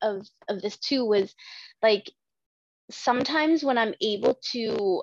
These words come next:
um, identify something that happens before it happens, it can be a really lonely path,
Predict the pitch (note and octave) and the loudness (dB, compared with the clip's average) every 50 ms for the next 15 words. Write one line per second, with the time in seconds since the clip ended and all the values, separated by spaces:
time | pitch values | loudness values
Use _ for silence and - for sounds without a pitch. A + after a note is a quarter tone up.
0 | - - G#3 G#3 G3+ F#3+ F3+ E3+ G#2 D#2+ - G#3+ - _ _ - _ _ A#3 A3+ | -2 -2 -2 0 0 -2 -2 -4 -6 -8 -10 -14 -16 _ _ -20 _ _ -2 -2
1 | G3+ - G#3+ G#3+ G#3+ - B3 - - A#3 A3+ A3+ A#3 A#3 B3+ B3 - - A#3+ A3+ | 0 0 0 0 0 -6 -6 0 2 4 6 6 4 4 2 0 -2 -4 -6 -6
2 | - _ - B3+ B3 B3 A#3 - G3+ - - G3 F#3 F#3+ _ - A3 A3+ G#3+ - | -6 _ -8 -6 -2 -2 -2 -2 -2 -4 -4 -4 -4 -2 _ -2 -2 -2 -4 -6
3 | - G3 - - - - E3+ F3 F#3 - - - - B3+ A#3 C4 - E4+ F4+ G4 | -14 -16 -16 -16 -8 -4 0 2 2 0 0 -2 -2 -2 -2 0 2 2 4 4
4 | A4 B4+ C5+ C5+ - - _ _ - - - - - - - - _ _ _ C4 | 4 2 2 -2 -8 -20 _ _ -20 -20 -20 -20 -20 -20 -20 -20 _ _ _ 0
5 | B3+ - D4 D4 D4+ D#4+ D#4 C#4 A#3+ C4 C4+ C#4 C#4 C#4 C#4 A3+ A#3+ A#3 A#3 A#3+ | 2 4 2 4 4 4 4 4 4 4 4 4 4 4 4 2 2 2 2 0
6 | A#3+ A3+ - - - D4 D#4+ F4 C#4+ A#3+ | -2 -4 -4 -4 0 2 2 4 2 2